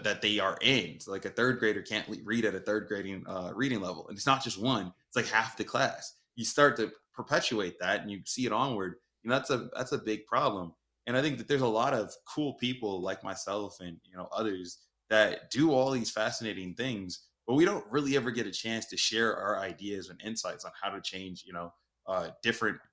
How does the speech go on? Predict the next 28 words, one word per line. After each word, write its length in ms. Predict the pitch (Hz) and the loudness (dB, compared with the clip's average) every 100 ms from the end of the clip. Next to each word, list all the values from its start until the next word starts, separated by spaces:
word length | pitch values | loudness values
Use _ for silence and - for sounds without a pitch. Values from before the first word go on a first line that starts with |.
| _ | _
problems 540 | - 110 107 107 92 87 | -6 2 2 2 -4 -2
that 260 | 95 92 | -2 -2
might 180 | 92 98 | -4 -6
be 80 | 98 | -6
had 220 | 92 92 | -2 -2
in 80 | 90 | -2
the 80 | 85 | -8
w-, 220 | 90 98 | -8 -4
world. 340 | 113 120 78 - _ - | 0 0 0 -10 _ 0
And 80 | 131 | 2
I 60 | |
think 160 | 156 147 | 2 0
when 140 | 139 | 2
you 100 | 127 | 2
look 200 | 120 143 | 2 2
at 200 | 147 120 | 0 0
daos 440 | 92 87 95 104 107 | -2 0 -2 -4 -4
and 140 | 98 | -6
when 100 | 95 | -6
you 80 | 101 | -6
look 220 | 104 113 | -6 -2
at, 260 | 113 101 - _ _ _ | 0 0 -4 _ _ _
uh, 180 | 101 95 | 2 2
just 280 | 104 - - | 2 0 2
tokens 360 | 113 110 98 | 0 0 -6
in 100 | 92 | -6
general, 480 | 87 107 107 90 82 _ _ _ - | -2 0 0 -2 -8 _ _ _ 0
like, 260 | 104 101 | 0 0